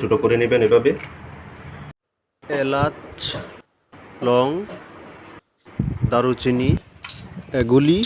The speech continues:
দিয়ে দিবেন। দেখছেন হয়ে গেছে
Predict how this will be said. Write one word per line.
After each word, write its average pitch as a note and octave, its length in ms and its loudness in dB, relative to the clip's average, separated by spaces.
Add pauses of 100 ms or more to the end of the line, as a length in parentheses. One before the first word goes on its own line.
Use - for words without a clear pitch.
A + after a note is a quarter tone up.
(140)
দিয়ে B2+ 240 8
দিবেন। F#2 220 2 (3250)
দেখছেন D#3 380 6 (120)
হয়ে C3+ 240 8
গেছে D#3 240 2